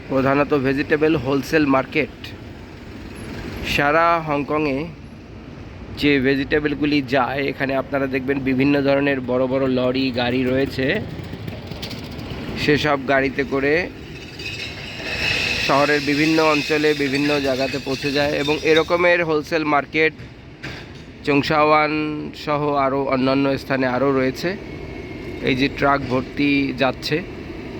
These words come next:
এবং, আহ, আপনারা একটু আগে দেখেছেন একটি ছোট বাস যাচ্ছিল। So, যে জিনিসটি আমি আগেও বলেছি, হংকংয়ের প্রত্যেকটি স্থান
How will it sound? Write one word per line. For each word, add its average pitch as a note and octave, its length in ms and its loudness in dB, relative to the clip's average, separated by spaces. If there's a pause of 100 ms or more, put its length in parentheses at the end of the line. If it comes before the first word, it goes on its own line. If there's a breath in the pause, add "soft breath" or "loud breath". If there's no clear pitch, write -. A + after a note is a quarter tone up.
(2000)
এবং, F3 380 4
আহ, D#3 380 4
আপনারা E3 680 4
একটু D#3+ 280 2
আগে E3 280 4
দেখেছেন D#3+ 380 0
একটি D#3+ 200 -2
ছোট D#3+ 260 -2
বাস C#3+ 500 2
যাচ্ছিল। C#3 500 2 (1200)
So, E3 240 8 (1500)
যে D#3 160 4
জিনিসটি E3 540 2
আমি D#3 280 4
আগেও D3+ 280 4
বলেছি, D#3 400 0
হংকংয়ের D3 440 0
প্রত্যেকটি F3 680 0
স্থান D3 500 4